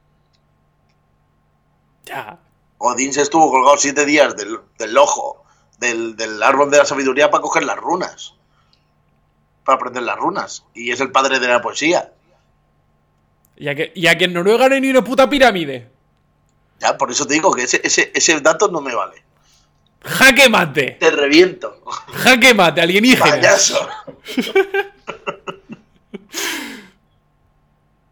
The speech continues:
Speaker 1: Nah, me hace, me hace mucha gracia todo este tema de, de documentales y tal, porque siempre que sale algún,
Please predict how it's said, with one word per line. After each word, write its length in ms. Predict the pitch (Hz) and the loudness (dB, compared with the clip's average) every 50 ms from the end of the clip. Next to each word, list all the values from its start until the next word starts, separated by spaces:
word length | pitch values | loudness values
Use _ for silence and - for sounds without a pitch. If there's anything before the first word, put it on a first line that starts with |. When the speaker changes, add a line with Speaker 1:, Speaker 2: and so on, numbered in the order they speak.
| _ _ _ _ _ _ _ | _ _ _ _ _ _ _
Speaker 1:
Nah, 180 | - 151 135 143 | -8 -8 -8 -4
me 80 | 170 175 | -4 -4
hace, 100 | 180 185 | -4 -2
me 120 | 185 - | 0 0
hace 80 | 202 226 | -2 0
mucha 200 | 226 226 202 202 | -2 -2 -2 0
gracia 220 | 185 190 196 190 | 0 -2 -2 -4
todo 120 | - 175 | -6 -6
este 140 | 170 - 170 | -8 -8 -8
tema 240 | 170 170 160 156 151 | -10 -8 -8 -8 -8
de, 220 | 151 151 147 147 | -8 -8 -8 -8
de 100 | 143 147 | -8 -8
documentales 560 | 143 143 135 135 123 131 131 139 143 143 139 143 | -8 -8 -10 -10 -12 -10 -10 -10 -10 -10 -10 -12
y 60 | 139 | -10
tal, 160 | 139 135 139 | -10 -10 -10
porque 180 | 147 147 135 131 | -8 -10 -12 -12
siempre 260 | 135 147 147 156 160 | -12 -12 -14 -12 -12
que 80 | 156 151 | -14 -12
sale 520 | - 156 147 151 151 147 143 143 139 135 | -10 -10 -10 -8 -8 -8 -8 -8 -8 -10
algún, 1000 | 139 135 131 131 135 135 135 135 131 131 127 127 127 123 123 117 117 120 131 | -10 -12 -12 -14 -14 -14 -14 -16 -16 -16 -16 -16 -18 -18 -18 -20 -20 -20 -20